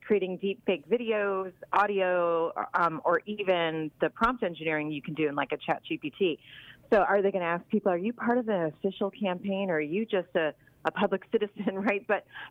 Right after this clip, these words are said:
but I, I think by sort of setting the foundation and saying, "Look, we're not gonna be used for misinformation, deep fake videos. Um, we're not gonna,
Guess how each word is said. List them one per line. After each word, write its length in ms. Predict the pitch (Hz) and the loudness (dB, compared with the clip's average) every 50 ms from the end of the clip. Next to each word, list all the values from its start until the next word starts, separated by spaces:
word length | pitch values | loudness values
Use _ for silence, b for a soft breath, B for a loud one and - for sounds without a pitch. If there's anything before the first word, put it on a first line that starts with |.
| - | 0
but 220 | - 285 277 240 - | 0 2 2 2 0
I, 160 | - 233 240 - - | 0 0 0 0 0
I 100 | 226 233 | 0 0
think 240 | 226 294 277 277 - | 0 0 -2 0 0
by 240 | - 240 214 196 190 - - _ _ _ _ _ - | 2 2 2 0 -2 -6 -14 _ _ _ _ _ -2
sort 140 | 247 214 | 0 0
of 100 | 196 175 - - _ | 0 -2 -4 -6 _
setting 460 | - 220 214 214 196 196 190 - - - | -2 -2 0 -2 -2 -4 -6 -8 -2 2
the 340 | 185 170 160 156 151 151 B B B B B B _ - | 2 4 4 4 2 0 B B B B B B _ 2
foundation 560 | - 208 190 185 185 196 196 196 196 - 196 | 4 4 6 6 4 4 4 2 0 -2 -2
and 160 | 175 170 165 - | -2 -2 -2 -2
saying, 180 | 190 175 165 170 | -2 -2 0 2
"Look, 220 | 180 160 - - | 0 0 0 2
we're 120 | 180 180 | 0 2
not 220 | 180 180 175 180 180 | 4 2 2 2 0
gonna 160 | 214 208 208 | 0 -2 -2
be 120 | 202 220 | -2 -2
used 500 | 214 190 170 165 160 160 160 156 151 - - - | -2 0 0 0 2 2 0 -2 -4 -8 -6 0
for 140 | - 170 151 | 0 2 2
misinformation, 1000 | 151 175 185 185 - 208 190 - 190 170 156 156 160 147 - - 165 151 151 - b b b b _ - | 2 0 0 0 -4 -6 -4 -4 -2 -2 -2 -2 -2 -4 -4 -4 -4 -4 -4 -6 b b b b _ -4
deep 280 | 156 175 196 202 190 - | -2 0 0 0 0 0
fake 240 | - 190 180 180 - | 0 0 0 0 -2
videos. 520 | - 175 160 165 160 156 151 151 151 147 143 - _ B B B B B B - | -2 -2 0 0 0 0 2 2 0 -2 -4 -8 _ B B B B B B 2
Um, 300 | - 170 156 147 151 147 | 4 4 4 4 2 0
we're 200 | - - 180 185 | 2 4 4 6
not 180 | 175 170 170 175 | 6 6 2 2
gonna, 380 | - 202 180 175 165 160 156 | 2 2 2 4 4 2 0